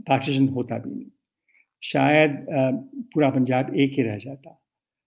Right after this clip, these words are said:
और, अ, अ, तो ये एक, अ, दुख की बात थी कि फजली हुसैन को और unionist party को,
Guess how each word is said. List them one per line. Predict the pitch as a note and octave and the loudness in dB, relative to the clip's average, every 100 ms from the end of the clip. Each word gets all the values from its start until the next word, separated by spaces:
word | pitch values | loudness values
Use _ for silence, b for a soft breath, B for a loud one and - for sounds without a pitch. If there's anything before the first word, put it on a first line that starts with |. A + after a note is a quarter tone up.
| _ _ - | _ _ -10
और, | C#3+ A#2+ B2 C3 | -6 -4 -4 -6
अ, | B2 - - _ _ _ _ _ _ _ - | -6 -8 -14 _ _ _ _ _ _ _ -14
अ, | D3+ B2 C3 B2+ - - _ _ _ _ _ _ _ _ - | -8 -8 -8 -14 -20 -20 _ _ _ _ _ _ _ _ -4
तो | D#3 | -2
ये | C3+ F3+ G3+ F#3+ D#3 | 4 6 6 6 2
एक, | C3+ - - | 0 -4 -8
अ, | E3+ | -4
दुख | C#3 C3+ - | 0 0 0
की | C#3 | -2
बात | A2+ A2+ - | 0 -6 -8
थी | - - F#2+ - _ _ _ - | -4 -4 -4 -10 _ _ _ -2
कि | E3 | -2
फजली | C3 C#3 C3+ F#3+ | 0 0 2 2
हुसैन | F#3+ - C3+ A#2+ | 2 0 -2 -2
को | B2 D#3 F#3+ - - _ _ _ _ | -4 -10 -14 -18 -20 _ _ _ _
और | C3 C#3+ D#3+ | -4 -2 0
unionist | C#3+ D#3 E3 - | 2 2 0 -2
party | B2+ A#2 B2 | -4 -4 -6
को, | B2 E3+ A#3+ | -8 -6 -6